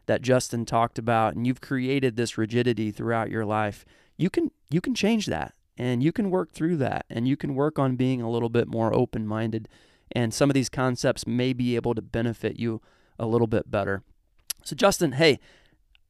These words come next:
for, for you and I, and this is probably a little premature, but, like, you know, you and I have talked off air about,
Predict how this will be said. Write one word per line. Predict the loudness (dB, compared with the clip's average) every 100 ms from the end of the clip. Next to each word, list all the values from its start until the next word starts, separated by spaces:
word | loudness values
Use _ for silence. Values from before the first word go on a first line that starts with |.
| _ _ _ _ _ -2
for, | 2 2 0
for | -2 -2
you | -2 0 2
and | 2
I, | 2 2
and | 2
this | 0 0
is | -4
probably | 0 0 0 0 2
a | 2
little | 2 0
premature, | -2 -6 -6 -6 -4 -2 -2
but, | -6 -4 -4
like, | -2 -4 -4 -12 _ _ _ _ _ _ _ _
you | 2
know, | 4 6
you | 6
and | 8
I | 6
have | 4
talked | 2 0 2
off | 2 2
air | 2 2 0 -2
about, | -2 2 4 2